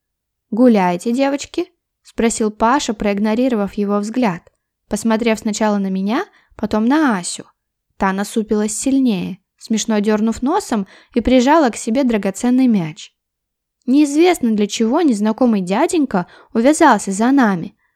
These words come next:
Любимую игрушку лучше не выпускать из рук, а самого дядьку из вида. «Забавная девчушка»,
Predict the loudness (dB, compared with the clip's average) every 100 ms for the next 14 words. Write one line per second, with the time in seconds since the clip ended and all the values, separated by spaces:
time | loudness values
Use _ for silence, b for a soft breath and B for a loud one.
0 | _ 0 2 2 2 2 0 2 0 0
1 | -2 -2 -2 -2 -2 -2 -6 -6 0 0
2 | 0 -4 -2 -2 -4 -10 _ _ -8 -6
3 | -2 0 2 2 2 2 0 -2 0 0
4 | 0 0 -2 -6 -10 _ _ _ _ _
5 | _ _ _ 0 2 4 2 2 -2 -2
6 | -4 -6 -6 -6 -6 -12